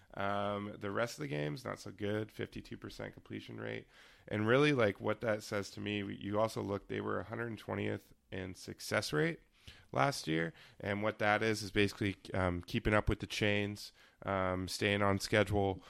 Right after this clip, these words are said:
um, basically fi-, five yards on first down, getting up, to, y-, getting below a, you know, getting to at least, like, a s-, a third and three on second down, and, and then converting on third down and fourth down. So, um, so they, they have, they were terrible at staying behind the chains.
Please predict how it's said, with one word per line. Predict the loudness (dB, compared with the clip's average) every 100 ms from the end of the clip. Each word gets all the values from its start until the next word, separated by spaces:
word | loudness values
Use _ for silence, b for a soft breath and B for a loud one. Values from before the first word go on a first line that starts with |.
| B -4
um, | 0 2 2
basically | 2 0 0 -2 -2
fi-, | 2 2 2 -4
five | -2 4 4
yards | 6 4 2
on | 0
first | -2 0 0 0
down, | 0 2 2 2 0 -4 B B -4
getting | 0 2 0
up, | -2
to, | -6 -8
y-, | -6 -4
getting | -2 0 0
below | 0 2 4
a, | 4 4 0 -4 -2
you | 2
know, | 2 2
getting | 0 0 0
to | -2 0 2 2
at | 0
least, | 0 -2 -2
like, | -4 -2
a | -4
s-, | -4 -8 -2
a | 0 0
third | 0 2 2
and | 0 -2
three | -6 -2 -2
on | -2 -4
second | -4 -6 -6
down, | -4 -2 0 -2
and, | -4 -6
and | -6
then | -6
converting | -6 -2 0 0
on | -2 -4
third | -4 -4
down | -2 -4 -4
and | -4
fourth | -4 -4
down. | -4 -6 -6
So, | -8 -8 -10 B B B
um, | 2 2 2 -2 -8
so | -6 -2
they, | 2 2
they | 4 4
have, | 2 0
they | 0
were | 0
terrible | 0 6 10 10 8 6
at |
staying | 4 -2 0
behind | -2 -4
the |
chains. | -6 -8 -8